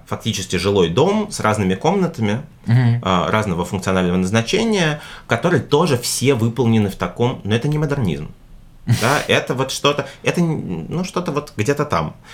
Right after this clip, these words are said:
Speaker 1: где-то там вот в декоративном каком-то, э, ключе.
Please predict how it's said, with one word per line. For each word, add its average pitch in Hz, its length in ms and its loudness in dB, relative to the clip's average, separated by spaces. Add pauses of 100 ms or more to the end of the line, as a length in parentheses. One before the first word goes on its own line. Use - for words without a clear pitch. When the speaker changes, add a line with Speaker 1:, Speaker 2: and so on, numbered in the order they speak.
Speaker 1:
где-то 110 380 -2
там 123 180 -2
вот 101 160 0
в 85 120 -8
декоративном 90 880 -4
каком-то, - 540 -8
э, 78 680 -6
ключе. 160 560 0